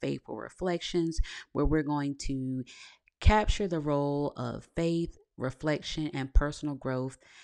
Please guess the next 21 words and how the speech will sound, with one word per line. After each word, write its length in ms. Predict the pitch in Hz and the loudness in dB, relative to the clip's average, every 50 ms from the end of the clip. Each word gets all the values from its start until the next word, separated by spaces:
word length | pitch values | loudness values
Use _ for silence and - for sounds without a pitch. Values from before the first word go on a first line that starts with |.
| - _ _ | -20 _ _
in 120 | - 139 135 | -6 -4 -4
the 100 | 131 135 | -2 -4
lives 560 | 135 135 131 131 131 131 131 131 127 - - - | -4 -4 -4 -2 -2 -2 -4 -6 -6 -8 -8 -8
of 380 | - 123 123 113 113 113 113 120 - _ _ - - - | -6 -6 -6 -4 -6 -6 -8 -10 -12 _ _ -18 0 2
bonus 440 | 156 156 170 175 170 165 160 - | 4 4 6 4 4 2 2 0
moms. 520 | 160 147 131 120 113 - - - - - - - - - - - - - | -2 -2 -2 -2 -4 -6 -8 -10 -10 -10 -12 -12 -12 -14 -18 -18 -20 -14
So 680 | - - - - 233 262 262 202 165 156 151 151 147 - - _ | -10 -8 0 2 2 4 4 2 2 2 0 -2 -4 -6 -8 _
today 1000 | - - 160 143 135 - 170 190 220 247 254 247 220 208 196 185 185 190 190 - - - - _ | 8 8 8 8 4 0 0 2 2 0 0 0 2 2 2 0 0 -2 -4 -6 -14 -20 -20 _
we 240 | - 139 165 170 - - - | 0 2 2 2 2 2 2
are 460 | 147 143 143 143 143 143 147 - - _ _ _ | 4 4 4 4 4 2 2 0 -2 _ _ _
coming 680 | - - 165 156 151 147 147 151 165 202 226 262 339 - - _ _ _ | 2 2 4 4 6 6 6 6 6 4 4 2 0 -2 -6 _ _ _
from, 640 | - - - - 196 170 147 135 135 135 139 156 185 | -18 -12 0 4 6 8 8 8 8 8 6 6 4
scripture 360 | 208 - - - - - - 196 | 4 4 4 6 6 6 6 6
of 60 | 214 | 6
the 40 | 254 | 6
day 200 | 202 160 151 143 | 6 6 6 6
is 540 | 120 120 135 135 139 139 139 135 - - - - - - _ _ _ _ _ _ _ _ _ _ | 6 6 6 6 6 6 4 4 2 -2 -8 -10 -16 -20 _ _ _ _ _ _ _ _ _ _
Proverbs 880 | - - 185 180 180 175 180 175 175 175 175 180 175 175 170 - - - - - - _ _ - - - | 8 8 10 8 6 6 6 6 6 6 6 6 4 4 2 4 2 2 2 0 -8 _ _ -20 -16 6
fifteen 840 | - 202 233 233 - - - 196 180 165 165 160 160 160 160 160 - - _ _ | 8 8 8 8 8 8 8 8 10 8 8 6 6 6 6 4 2 -2 _ _
and 720 | - - 147 147 147 143 143 143 143 143 143 143 143 - - - _ _ _ _ _ _ - | 4 6 8 8 8 8 8 8 8 8 8 8 6 6 4 4 _ _ _ _ _ _ -6
one. 680 | 160 127 123 120 127 135 135 120 90 71 - - - | -4 0 2 2 2 2 0 0 -2 -4 -8 -12 -16